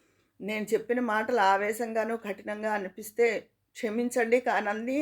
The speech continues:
అందరూ కూడా ఒక్కసారి ఆలోచించండి. ఈరోజు నేను చెప్పదలుచుకున్న విషయం ఇదే. మీ అభిప్రాయాలు కామెంట్ బాక్స్లో తెలియజేయండి.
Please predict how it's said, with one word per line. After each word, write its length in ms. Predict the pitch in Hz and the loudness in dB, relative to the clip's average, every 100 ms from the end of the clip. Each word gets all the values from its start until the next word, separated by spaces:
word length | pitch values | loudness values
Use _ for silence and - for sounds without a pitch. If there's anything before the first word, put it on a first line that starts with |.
| 269 | 0
అందరూ 280 | 208 226 262 277 | 0 4 4 6
కూడా 180 | 262 262 | 4 4
ఒక్కసారి 480 | 254 240 233 208 220 196 | 2 -2 2 2 4 2
ఆలోచించండి. 720 | 196 214 220 202 202 190 214 277 _ _ _ _ _ _ _ _ - | 2 -2 -6 -8 -6 -4 -4 -6 _ _ _ _ _ _ _ _ -6
ఈరోజు 380 | 220 254 302 285 | 2 6 6 6
నేను 200 | 269 247 | 2 4
చెప్పదలుచుకున్న 640 | 233 233 220 214 214 208 202 196 | 2 0 0 -2 -4 -10 -8 -8
విషయం 240 | - 196 | -6 -6
ఇదే. 240 | 190 196 233 | -4 -2 -2
మీ 180 | 226 214 | -2 2
అభిప్రాయాలు 560 | 240 233 254 254 240 226 214 | 2 2 0 0 0 -2 -4
కామెంట్ 320 | 196 208 202 190 | -4 -4 -4 -4
బాక్స్లో 340 | 208 208 208 202 | -4 -4 -6 -4
తెలియజేయండి. 680 | 190 190 196 202 190 196 202 | -4 -4 -2 -2 0 0 -2